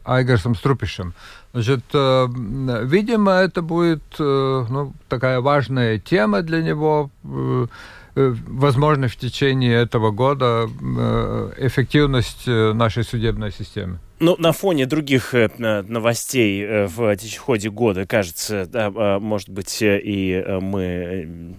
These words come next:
Speaker 2: не вносили бы это в, э, отдельный итог, но на, на этой неделе это одна из самых и,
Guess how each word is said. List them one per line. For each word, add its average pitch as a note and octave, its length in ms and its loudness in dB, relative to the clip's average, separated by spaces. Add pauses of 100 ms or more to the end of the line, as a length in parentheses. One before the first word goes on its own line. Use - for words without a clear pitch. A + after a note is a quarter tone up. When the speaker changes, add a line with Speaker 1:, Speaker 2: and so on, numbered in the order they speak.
(140)
Speaker 2:
не F#2 80 -14
вносили F#2+ 360 -4
бы B2+ 140 4
это G#2 180 2
в, G2+ 120 -2
э, G2+ 380 2
отдельный G2+ 420 -2
итог, D#3+ 320 0
но G2 340 0 (120)
на, G2+ 220 -6
на G#2 220 0
этой A2+ 220 -2
неделе G2+ 420 0
это F#2+ 180 -4
одна F#2+ 240 0
из E2+ 60 -6
самых F2+ 460 -4
и, F#2 160 -2